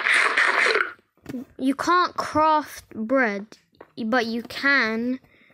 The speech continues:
I mean, you can't craft an apple or a carrot, but you can craft, um, a, a cool, cool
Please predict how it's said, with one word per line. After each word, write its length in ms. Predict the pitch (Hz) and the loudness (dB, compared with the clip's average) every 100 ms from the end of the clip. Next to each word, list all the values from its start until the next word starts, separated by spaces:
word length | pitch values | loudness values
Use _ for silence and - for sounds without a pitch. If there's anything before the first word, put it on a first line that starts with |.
| - | -4
I 80 | 277 | 2
mean, 240 | 302 311 | 4 4
you 80 | 311 | 2
can't 460 | - - 392 - - | 0 2 2 2 0
craft 420 | 339 311 294 - | 2 2 2 0
an 160 | 277 - | 0 2
apple 340 | 294 294 - | 0 0 -2
or 300 | 220 - 220 | -2 0 0
a 60 | 226 | 0
carrot, 600 | - - 269 226 208 - - - _ _ - - - - - | -4 0 0 2 -2 -8 -14 -18 _ _ -16 -16 -16 -20 -4
but 220 | 247 254 | 0 2
you 140 | 269 262 | 4 2
can 580 | - - 294 311 302 285 | -2 0 2 2 2 -2
craft, 960 | - 277 262 202 202 226 - - - - _ _ _ _ _ _ _ - - - - _ | -2 0 2 2 0 -4 -10 -20 -20 -20 _ _ _ _ _ _ _ -18 -16 -16 -20 _
um, 480 | 233 226 226 226 220 - _ _ _ _ _ _ _ - | 0 2 2 0 -4 -10 _ _ _ _ _ _ _ -8
a, 580 | 240 226 226 226 226 220 - _ - - - | -2 0 0 0 -2 -6 -12 _ -20 -10 0
a 200 | 262 269 - | 0 0 -4
cool, 720 | - - 359 392 381 381 - - - | -4 0 4 4 4 2 0 -6 -14
cool 540 | - 339 320 311 | 0 2 4 2